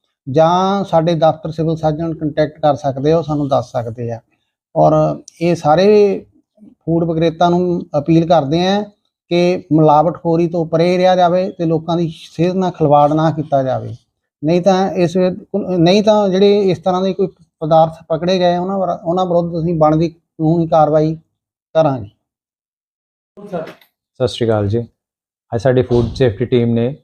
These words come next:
Speaker 2: ਅ, ਕੋਟ ਫਤੂਹੀ ਅਤੇ ਮਾਲਪੁਰ, ਅ, ਛਾਪੇਮਾਰੀ ਕੀਤੀ ਹੈ। ਪੂਰੇ ਦੌਰਾਨ ਅਸੀਂ approximately ਚਾਰ ਸੈਂਪਲਸ ਲਿੱਤੇ ਹੈ।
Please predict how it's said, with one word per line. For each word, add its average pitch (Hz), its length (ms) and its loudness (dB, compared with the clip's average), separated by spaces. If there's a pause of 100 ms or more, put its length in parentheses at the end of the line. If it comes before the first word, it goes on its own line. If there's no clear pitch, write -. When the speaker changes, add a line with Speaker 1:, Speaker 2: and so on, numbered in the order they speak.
(340)
Speaker 2:
ਅ, 110 240 -4
ਕੋਟ 107 280 -4
ਫਤੂਹੀ 127 500 0 (200)
ਅਤੇ 120 160 -2
ਮਾਲਪੁਰ, 117 480 -2
ਅ, 120 420 0
ਛਾਪੇਮਾਰੀ 110 480 -4
ਕੀਤੀ 101 360 -6
ਹੈ। 131 140 -6 (400)
ਪੂਰੇ 139 240 4
ਦੌਰਾਨ 131 340 0
ਅਸੀਂ 135 580 -2 (320)
approximately 117 720 -4
ਚਾਰ 107 240 0
ਸੈਂਪਲਸ 107 420 -4
ਲਿੱਤੇ 101 360 -6
ਹੈ। 123 180 -10